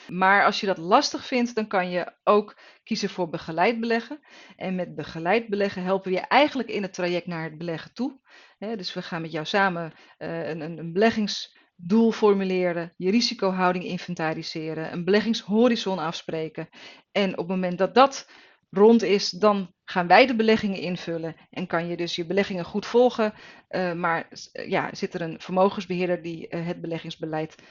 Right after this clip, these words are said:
voor jou verder uitvoert, dus de beleggingsbeslissingen neemt. Ehm, daarnaast heb je ook nog vermogensbeheer en dan zeg je echt van, "Ja, ik geef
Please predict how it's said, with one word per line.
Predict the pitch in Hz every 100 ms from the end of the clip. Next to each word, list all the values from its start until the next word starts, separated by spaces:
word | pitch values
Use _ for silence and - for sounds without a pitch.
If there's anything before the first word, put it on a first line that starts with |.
| _
voor | - 196
jou | 180
verder | 175 170 170 - _
uitvoert, | - 208 202 165 156
dus | 165
de | - 170
beleggingsbeslissingen | 170 185 185 175 170 - 185 - 175 160 165
neemt. | 180 175 151 147 - - - - - - _ _
Ehm, | - 196 190 185 170 - - -
daarnaast | 202 208 240 240
heb | 226
je | - -
ook | 269 302
nog | 233
vermogensbeheer | - 165 165 196 240 214 214 226 - -
en | 180
dan | 165 165 190
zeg | 196
je | - -
echt | 185 -
van, | 185 180
"Ja, | 170 -
ik | -
geef | 208